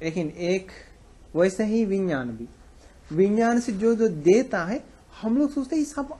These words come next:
अस-, असली है। हम लोग को जो विचार देता है ना,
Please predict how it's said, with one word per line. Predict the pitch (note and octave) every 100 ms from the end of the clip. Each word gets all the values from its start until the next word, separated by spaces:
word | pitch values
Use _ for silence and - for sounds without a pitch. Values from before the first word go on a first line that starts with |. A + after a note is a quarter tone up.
| -
अस-, | G#3 - - - - - - G3
असली | G3+ B3 F#3+
है। | C3 - - - - - - - - - -
हम | F3+ G3+
लोग | B3+
को | C4+
जो | B3+
विचार | A3+ G#3+ C#4 C#4+
देता | F4 F4+
है | D#3
ना, | B2